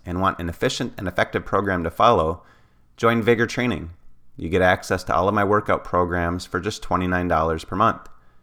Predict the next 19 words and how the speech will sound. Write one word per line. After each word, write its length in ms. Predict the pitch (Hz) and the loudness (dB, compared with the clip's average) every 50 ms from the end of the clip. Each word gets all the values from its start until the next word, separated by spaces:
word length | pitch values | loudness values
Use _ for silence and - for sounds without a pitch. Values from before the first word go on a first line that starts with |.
| - _ _ _ _ _ _ _ _ _ _ _ _ | -20 _ _ _ _ _ _ _ _ _ _ _ _
Learn 280 | - 107 117 123 127 | 2 2 4 4 4
more 420 | 113 98 92 90 90 87 87 85 - | 4 2 2 2 4 2 2 0 -2
and 220 | - 87 87 87 82 | -4 -6 -6 -2 2
join 560 | 113 120 123 117 98 87 87 92 95 98 - - | 4 4 4 4 2 0 -2 -2 -4 -6 -10 -8
at 140 | 107 98 - | -8 -8 -4
tom 240 | - 92 85 87 87 | 0 0 0 2 0
nicola 340 | 85 85 - 95 92 90 90 | -2 -4 -4 0 0 0 2
dot 300 | 87 85 82 85 - - | 2 2 2 2 0 -4
com 500 | - 92 80 80 78 76 78 87 95 - - | -6 -4 -2 -2 -2 -4 -6 -10 -12 -16 -18
slash 640 | - - - - 90 76 73 73 82 85 - - - _ - _ _ - | -18 -16 -10 -6 -4 -4 -2 -2 -4 -6 -10 -16 -20 _ -20 _ _ -6
vigor. 480 | 92 98 107 98 90 78 76 92 92 - _ - _ _ - - _ _ _ _ _ _ _ _ _ _ _ _ - - _ - - - - | -2 0 0 0 0 -2 -2 -4 -8 -12 _ -20 _ _ -20 -20 _ _ _ _ _ _ _ _ _ _ _ _ -20 -20 _ -20 -20 -6 -2
On 160 | - 117 127 | 0 2 2
to 40 | 123 | 2
the 140 | 113 117 101 | 6 6 6
article. 500 | 92 87 82 - - 73 69 95 85 - - - - - - - - - - - _ _ _ _ _ _ _ _ _ - _ - - - - - - - - | 6 6 4 0 -4 -6 -6 -6 -8 -10 -14 -16 -16 -18 -20 -20 -20 -20 -20 -20 _ _ _ _ _ _ _ _ _ -20 _ -20 -20 -20 -20 -20 -20 -20 -12
Testosterone, 960 | - 139 120 - 135 - - 135 - - - 104 92 87 82 78 82 90 - - - - - - - - - | -8 -8 -8 -6 -6 -4 -4 -6 -6 -6 -6 -4 -4 -4 -4 -6 -10 -12 -16 -20 -20 -20 -20 -20 -20 -12 -6
what 200 | 92 92 - 98 | -6 -6 -4 -2
men, 500 | 98 101 113 117 123 123 127 120 110 101 | -2 -2 -2 -2 -2 -4 -6 -8 -8 -6
women, 540 | 104 110 117 123 123 127 123 120 117 - | -6 -4 -4 -4 -6 -6 -8 -10 -14 -18